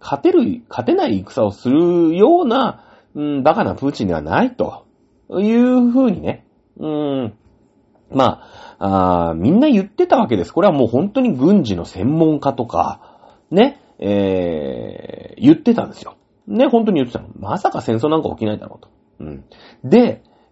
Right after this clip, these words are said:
いざ起きましたってなった時に、「やばい！あのロシア軍が攻めてきた！」って言って、「いや、もうこれ、キーウ、キーウね、キエフね。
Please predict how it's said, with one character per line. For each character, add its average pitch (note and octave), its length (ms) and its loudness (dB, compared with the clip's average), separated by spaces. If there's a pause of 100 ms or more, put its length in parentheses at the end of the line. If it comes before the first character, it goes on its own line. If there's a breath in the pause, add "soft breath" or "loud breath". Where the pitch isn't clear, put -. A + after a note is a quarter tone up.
(100)
い A3+ 120 6
ざ C4+ 100 6
起 G3+ 160 0
き G#3 120 0
ま G#3+ 140 2
し - 80 -8
た - 140 -10
っ - 60 -20 (120)
て G#2+ 80 -6
な E3+ 120 0
っ G3+ 80 -4
た C3 120 -6
時 F2+ 200 -8
に、 A#2+ 440 -2
「や G#3 280 6
ば D4+ 240 0
い！ B3 140 0 (480 soft breath)
あ F3+ 180 0
の C#4+ 140 4
ロ C#4 160 4
シ C4+ 180 0
ア C#4+ 100 4
軍 C4+ 140 2
が C4 100 2
攻 B3+ 140 0
め C4 60 -2
て C4 120 -2
き - 60 -20
た！」 A3+ 220 -2
っ G3 100 -8
て - 120 -10
言 G2 80 -4
っ F2+ 40 -8
て、 - 360 -2 (220 loud breath)
「い E3+ 60 -2
や、 F#3 140 8
も D#3 140 2
う A#2 60 -4
こ C3+ 180 2
れ、 F3 200 4
キ G#3+ 300 2
ー G2+ 180 4
ウ、 - 120 -12
キ A#2 220 -2
ー D#2 60 -4
ウ F2 40 -6
ね、 C3+ 160 -2
キ - 180 2
エ G#2 40 6
フ E2 160 -8
ね。 C#3+ 280 -4